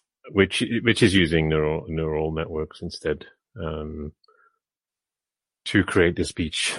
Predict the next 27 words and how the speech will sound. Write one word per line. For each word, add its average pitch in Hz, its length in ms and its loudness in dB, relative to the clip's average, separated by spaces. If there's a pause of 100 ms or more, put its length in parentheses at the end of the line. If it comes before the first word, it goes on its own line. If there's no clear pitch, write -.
Uh, 90 400 6
and 92 120 4
it, 85 220 0 (160)
it, 107 300 -10
it's - 260 -8
really, 87 360 -2 (260)
um, 80 560 -4 (800)
doing, 80 360 -2 (260)
creating 80 320 -4
something 78 320 -4
called 78 340 -4
a 73 40 -4
Mel 73 180 -4
spectrogram, 76 600 -2
which 73 140 -10
is 73 120 -10
really, 76 320 -4
uh, 76 340 -2 (320)
your, 80 680 -2 (720)
uh, 82 640 -2 (360)
your 110 180 6
representation 90 1080 4
of, 78 280 0 (380)
um, 76 380 -8 (160)
your 78 440 -2
audio, 76 460 -4 (580)
um, 73 380 -6